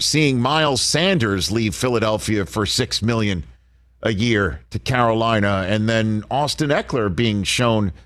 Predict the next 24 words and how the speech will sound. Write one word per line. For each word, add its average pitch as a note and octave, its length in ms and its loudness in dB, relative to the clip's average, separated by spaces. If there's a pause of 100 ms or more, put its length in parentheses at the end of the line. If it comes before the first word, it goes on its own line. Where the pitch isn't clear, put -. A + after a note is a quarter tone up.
(320)
an G#2 120 0
opportunity A2+ 640 0
to G#2 100 -2
go G#2 120 -2
get G2+ 200 0
a G2 380 0 (420)
trade G#2+ 560 0
by G2+ 460 2
the G#2 80 -2
Chargers, G#2 520 0
only A2 340 0
for G#2+ 280 -2
him A2 160 0
to - 140 -4
come A2 240 0
back G#2+ 320 2
and G2 200 -2 (680)
stay B2 420 0
and G#2+ 120 0
get A2+ 120 0
a G#2+ 40 0
little A2 220 0
bit G#2 140 0
of F#2+ 280 -4